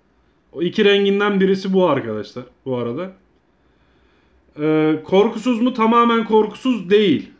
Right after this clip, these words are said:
Yani illa ki hani bunda tırstığı köpekler var. Ama hani, e, diğer,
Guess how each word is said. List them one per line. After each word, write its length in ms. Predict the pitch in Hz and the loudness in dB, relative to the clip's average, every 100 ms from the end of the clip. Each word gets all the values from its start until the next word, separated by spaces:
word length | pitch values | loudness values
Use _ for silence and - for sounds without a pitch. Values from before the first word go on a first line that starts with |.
| 123 | -10
Yani 180 | 117 143 | -8 -2
illa 420 | 180 175 160 147 | 0 0 0 0
ki 80 | 147 | -2
hani 300 | 147 143 147 | 0 -2 -2
bunda 520 | 156 156 143 139 - _ _ _ _ | -2 0 0 -2 -8 _ _ _ _
tırstığı 400 | - 151 - 156 | -8 -6 -2 0
köpekler 500 | 151 139 127 - 175 | 0 -2 -4 -4 -2
var. 280 | 170 143 101 - _ _ _ _ _ _ _ _ _ 190 | 0 -2 -4 -12 _ _ _ _ _ _ _ _ _ -2
Ama 320 | 190 185 165 | 0 2 2
hani, 200 | 180 170 | 2 0
e, 520 | 156 131 156 151 156 | -2 -6 -10 -10 -4
diğer, 400 | 208 196 170 | 0 2 0